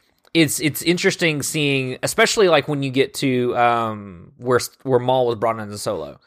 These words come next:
and everything, um, how you, you mix it with Ray Park and Sam Witwer, and I mean, just Sam Witwer's performance with Maul,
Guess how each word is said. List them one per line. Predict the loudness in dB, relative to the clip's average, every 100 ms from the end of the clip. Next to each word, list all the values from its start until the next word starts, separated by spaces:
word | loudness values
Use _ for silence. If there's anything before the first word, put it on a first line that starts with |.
| _ _
and | 0 0
everything, | 0 -4 -6 -8 _ _ _
um, | 2 4 4 2 -8 -12 _ -10
how | 2 6 8 6 4
you, | 2 -2 -2 -4
you | -4 -2
mix | -2 -2
it | -4
with | -2
Ray | 2 2
Park | 2 0 0 0
and | -6 -8
Sam | -4 -4 -2
Witwer, | -2 0 0 0 -4 -16 _ _
and | 2 4 6 4 0 -8 -12 -14 _ _ _ _ -4
I | 0
mean, | 2 0 -4 -8 -2
just | 0 0 -8 _ _ _ -18
Sam | -12 -2 2 2
Witwer's | 2 -2
performance | -4 -6 -4 -4 -4 -6 -8
with | -6
Maul, | -6 -8 -8